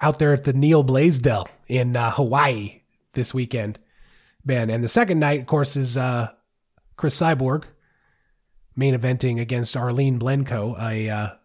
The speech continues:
a rematch from just a couple fights ago in Bellator. Cyborg wins this one by unanimous decision. Uh, had a point deducted at one point for an illegal knee, but nonetheless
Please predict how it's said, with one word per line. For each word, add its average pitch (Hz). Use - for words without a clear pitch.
a 110
rematch 131
from 120
just 165
a 185
couple 185
fights 147
ago 104
in 117
Bellator. 107
Cyborg 135
wins 123
this 139
one 110
by 117
unanimous 117
decision. 113
Uh, 107
had 107
a 104
point 143
deducted 113
at 107
one 117
point 113
for 123
an 113
illegal 113
knee, 117
but 95
nonetheless 110